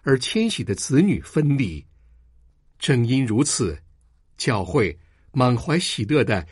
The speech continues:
宣讲上主的许诺：“但我永远不会忘掉你。”无论在人生任何阶段，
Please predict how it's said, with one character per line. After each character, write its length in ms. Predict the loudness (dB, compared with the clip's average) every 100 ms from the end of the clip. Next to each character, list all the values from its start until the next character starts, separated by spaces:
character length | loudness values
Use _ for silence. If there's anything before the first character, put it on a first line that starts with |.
| -16
宣 340 | -8 2 4 4
讲 340 | 2 0 0
上 340 | -2 0 0 0
主 160 | 0
的 100 | 0
许 280 | 0 -2 -4
诺 360 | 0 0 0 -8 _ _ _ _ _ _ _
：“但 180 | -2 0
我 160 | 2 0
永 440 | 2 2 4 4
远 340 | 2 2 0 -8 _ _
不 320 | -4 0 0
会 380 | 2 4 2 2 -6
忘 220 | -2 -2 -2 -2
掉 200 | 0 0
你。” 440 | -4 -4 -4 -10 -16 _ _ _ _ _ _ _ _ _ _ _ _ _ _ -4
无 200 | 2 6
论 340 | 6 4 2
在 200 | 0 0
人 260 | -2 0 -2
生 460 | 0 2 2 2 2
任 180 | 0
何 160 | -2 -6
阶 240 | -2 0
段， 300 | 2 2 0